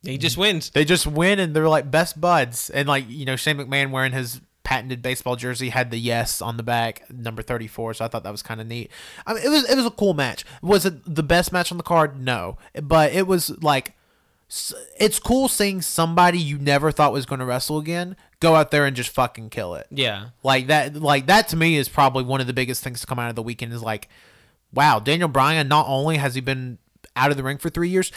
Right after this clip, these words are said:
Speaker 2: he's still, like, one of the best people in the ring after not wrestling for three years.
Speaker 1: That just shows that his level of skill that
Speaker 2: Yeah.
Speaker 1: <laughs> three years on the bench and he's
Speaker 2: He comes back and is, like, one of the best guys on the roster.
Speaker 1: At least, like, he hasn't missed a day.
Speaker 2: Yeah,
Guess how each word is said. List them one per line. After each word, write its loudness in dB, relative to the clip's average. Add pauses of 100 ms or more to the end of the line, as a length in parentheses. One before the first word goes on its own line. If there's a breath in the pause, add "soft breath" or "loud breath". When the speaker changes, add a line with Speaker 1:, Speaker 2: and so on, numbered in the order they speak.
Speaker 2:
he's 0
still, 6
like, 4 (200)
one -2
of 2
the 4
best 2
people -2
in -2
the -6
ring -6 (120)
after -4
not 0
wrestling -4
for -10
three -10
years. -10
Speaker 1:
That 2
just -2
shows -4
that -8
his -8
level -8
of -8
skill -10
that -12
Speaker 2:
Yeah. -6 (340)
Speaker 1:
<laughs> -8
three -4
years -4
on -8
the -8
bench -10
and -10
he's -10 (420)
Speaker 2:
He -2
comes 0
back 6
and 0
is, 2
like, 4
one 2
of -2
the -4
best 0
guys 2
on -8
the -8
roster. -4
Speaker 1:
At -14
least, -4
like, -2
he -4
hasn't -6
missed -8
a -14
day. -8
Speaker 2:
Yeah, -4